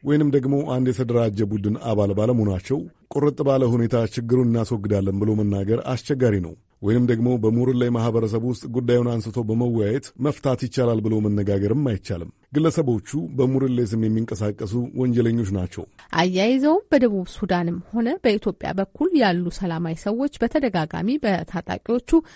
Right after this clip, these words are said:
Speaker 2: ጥቃት እንደሚደርስባቸው ገልጸው ሁለቱ መንግስታት መፍትሄ ለማፈላለግ እየሰሩ መሆኑን ተናግረዋል። መንግስታቸውም ጥረት እያደረገ መሆኑን አስረድተዋል።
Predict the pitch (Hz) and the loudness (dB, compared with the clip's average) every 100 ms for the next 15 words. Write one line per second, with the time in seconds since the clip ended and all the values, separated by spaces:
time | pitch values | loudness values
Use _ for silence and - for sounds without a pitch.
0 | - - - - 262 185 165 170 165 160 | -20 -12 -6 -2 0 -2 -4 -6 -8 -10
1 | - 170 165 - 185 180 240 247 269 370 | -12 -8 -8 -6 -6 -2 -2 -2 -4 -4
2 | _ - - - - 339 339 - 226 185 | _ -20 -20 -8 4 4 4 2 0 2
3 | 180 - 220 240 240 220 - 190 165 151 | -2 -2 -2 0 0 -2 0 0 0 0
4 | 165 - 190 202 240 - 240 226 - 170 | -2 -4 -2 0 0 -2 -2 -2 -2 -4
5 | 156 143 151 170 226 - 247 190 156 165 | -4 -4 -4 -2 -2 -4 -4 -2 -2 0
6 | 147 147 _ 185 175 165 180 - 170 - | 0 -2 _ -2 0 0 -4 -2 -2 -2
7 | 180 226 285 - 269 - 190 156 165 165 | -2 -2 -4 -2 -2 0 -2 -4 -4 -8
8 | 160 170 180 220 247 _ - 220 170 - | -8 -6 -2 -2 -4 _ -12 -8 -8 -8
9 | 160 185 185 | -2 4 6